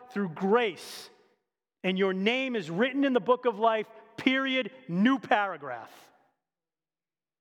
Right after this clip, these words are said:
And this assurance of salvation that John gives us via the Holy Spirit, the Father, and the Son, it flows naturally to verses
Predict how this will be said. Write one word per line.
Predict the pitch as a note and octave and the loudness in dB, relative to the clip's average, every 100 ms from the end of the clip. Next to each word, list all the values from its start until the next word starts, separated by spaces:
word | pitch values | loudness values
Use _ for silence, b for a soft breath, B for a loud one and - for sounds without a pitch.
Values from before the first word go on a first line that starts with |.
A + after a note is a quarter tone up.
| _ _ _ _ _ _ _ _ _ F#3+ | _ _ _ _ _ _ _ _ _ -4
And | F3+ C#3+ | -4 -2
this | B3 B3 A#3 | -2 -2 -6
assurance | E3 - B3+ C4+ B3+ - | -8 -6 -2 0 -2 -6
of | F#3 | -8
salvation | - A3 G3+ F#3+ A3+ A3+ G#3+ F3+ | 0 0 2 0 -2 -2 -6 -4
that | E3 | -4
John | G3+ G3+ F#3+ - B C3+ | -2 0 -2 -6 B -4
gives | G#3+ A#3+ F3 E3 | 0 0 -2 -4
us | B2+ - - - - b b b - | -4 -8 -16 -18 -20 b b b -4
via | F#3+ G#3 | 2 2
the | F3+ F3 | 2 0
Holy | A3+ A#3+ A#3 G#3+ | 2 2 0 -6
Spirit, | - A#3+ G#3+ F3 | -4 0 0 0
the | F3 | -6
Father, | - A3 A3 G#3+ D#3+ - B B B | 0 0 2 0 -4 -8 B B B
and | G3+ G3 | -2 0
the | F#3 | -2
Son, | - A3+ G3+ D#3+ B - | 0 0 0 -6 B -4
it | F#3+ | -4
flows | - A#3 A3+ F3 | 0 0 0 -4
naturally | F#3 A3 B3 B3+ A#3 G#3 G3 | 0 0 0 -4 -6 -4 -4
to | - | -2
verses | F3 G3+ - E3+ | 0 0 -4 -12